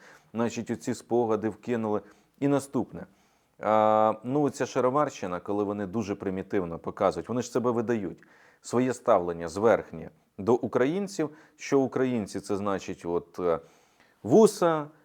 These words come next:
чуб, шаровари обов'язково, шматок сала, горілка і більше нічого не треба. Все. А от що подумать, що поумніє, інтелігентно одягнені, вбрані — це тільки росіяни.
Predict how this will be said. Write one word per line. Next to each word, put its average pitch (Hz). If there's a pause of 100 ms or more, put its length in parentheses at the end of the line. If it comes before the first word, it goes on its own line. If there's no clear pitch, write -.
(140)
чуб, 196
шаровари 147
обов'язково, 139
шматок 127
сала, 185
горілка 135
і 127
більше 139
нічого 131
не 104
треба. - (420)
Все. 98
А 120
от 110
що -
подумать, 135
що -
поумніє, 107
інтелігентно 101
одягнені, 135 (280)
вбрані — 120
це 110
тільки 117
росіяни. 95